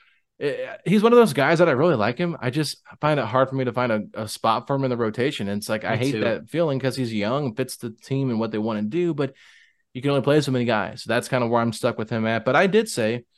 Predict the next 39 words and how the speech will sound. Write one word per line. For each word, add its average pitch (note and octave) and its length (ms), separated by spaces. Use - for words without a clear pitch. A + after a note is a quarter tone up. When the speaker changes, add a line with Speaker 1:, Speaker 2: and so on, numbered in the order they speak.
Speaker 1:
we D#3 100
saw A#3 200
last D3 280
year B2+ 120
that A2 180
they C3 120
gave D3+ 200
him C3+ 80
the A#2+ 120
opportunity A2+ 480
to A2 100
be A2 160
an G#2 80
on-ball G#2+ 400
scorer, G2 420
like, F2+ 200
have B2 200
the B2 60
ball A2 200
in G#2+ 60
his G2+ 140
hands A2 220
a A#2 40
Speaker 2:
Yep. A#2 40
Speaker 1:
little A2+ 140
bit B2 300
and A2 320
maybe A#2 280
kinda C3 240
run A2+ 260
point E3+ 380
every E3 160
once E3+ 200
in F3 60
a E3+ 60
while. E3+ 260
So C3 260
I A3 140
thought, B3+ 260